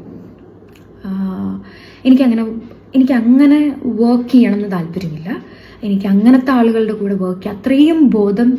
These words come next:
ഇല്ലാത്ത ഒരാളുടെ കൂടെ വർക്ക് ചെയ്യണമെന്ന് എനിക്ക് താല്പര്യമില്ല. So from my personal experience, ആ, ഞാൻ എടുക്കുന്ന തീരുമാനമാണത്. And ഈ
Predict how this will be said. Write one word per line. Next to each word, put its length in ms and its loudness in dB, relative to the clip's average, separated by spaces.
ഇല്ലാത്ത 540 -6
ഒരാളുടെ 460 -4
കൂടെ 260 -8
വർക്ക് 300 -6
ചെയ്യണമെന്ന് 340 -4
എനിക്ക് 200 -6
താല്പര്യമില്ല. 680 -10
So 60 -4
from 140 -2
my 100 0
personal 400 0
experience, 680 -6
ആ, 240 -4
ഞാൻ 240 2
എടുക്കുന്ന 400 -4
തീരുമാനമാണത്. 840 -4
And 300 -2
ഈ 160 4